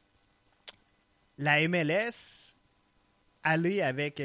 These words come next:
beIN Sports en, euh, français, ben, je suis vraiment content. C'est sept matchs par semaine. Ça commence en fin de semaine. Toronto F C contre, euh, N I C F C. Donc, euh, ça va être super bien, ça,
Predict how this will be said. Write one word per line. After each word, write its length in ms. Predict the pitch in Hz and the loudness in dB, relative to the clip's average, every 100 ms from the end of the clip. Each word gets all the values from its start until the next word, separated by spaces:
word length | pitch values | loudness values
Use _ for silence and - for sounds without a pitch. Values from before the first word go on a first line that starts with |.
| 135 | -6
beIN 220 | 147 151 | -6 -8
Sports 480 | - 165 160 160 - _ - - - | -8 -8 -6 -8 -12 _ -20 -20 -10
en, 300 | 131 139 131 | -6 -4 -4
euh, 200 | 127 127 | -6 -6
français, 720 | 117 151 143 127 - 175 190 - - - | -6 -6 -4 -4 -2 -2 -2 -6 -20 -8
ben, 400 | 127 131 139 143 - - - _ _ - | -2 0 -2 -4 -10 -20 -20 _ _ -10
je 80 | |
suis 400 | - - 165 175 | -8 -6 -6 -8
vraiment 640 | 131 113 135 151 156 170 160 - | -8 -8 -2 -2 0 -2 -4 -8
content. 380 | 147 127 135 127 | -6 -6 -6 -8
C'est 140 | 131 | -8
sept 400 | - - 247 - | -6 0 -2 -2
matchs 380 | 202 202 190 - | -2 -2 -2 -6
par 200 | 165 - | -6 -6
semaine. 460 | - 139 139 165 160 | -4 -4 -2 -6 -8
Ça 160 | 135 | -8
commence 640 | 139 139 170 190 175 - - - - - | -4 -4 -4 -4 -8 -10 -16 -20 -20 -6
en 160 | 196 202 | -4 -2
fin 180 | 196 | -4
de 60 | 170 | -4
semaine. 380 | 151 139 151 165 | -4 -4 -6 -4
Toronto 420 | 147 139 139 185 131 | -4 -4 -2 -4 -4
F 60 | |
C 280 | - 165 165 | -6 -8 -6
contre, 380 | 165 147 143 135 | -6 -8 -8 -6
euh, 200 | 127 120 - - - - _ _ _ _ - | -6 -6 -14 -20 -20 -20 _ _ _ _ -8
N 180 | 139 147 | -4 -2
I 460 | 151 147 139 131 127 | 0 0 0 -2 -2
C 340 | - 175 135 | -4 -2 -4
F 60 | 110 | -4
C. 320 | - 190 202 | -10 -8 -4
Donc, 300 | 165 156 147 | -2 -2 -2
euh, 180 | 135 131 | -2 0
ça 240 | - 143 | -2 -4
va 160 | 143 156 | -2 -4
être 260 | - 151 | -2 -6
super 460 | 127 - 190 185 147 | -6 -10 -4 -2 -2
bien, 280 | 139 165 160 | -4 -8 -10
ça, 260 | - 156 | -8 -8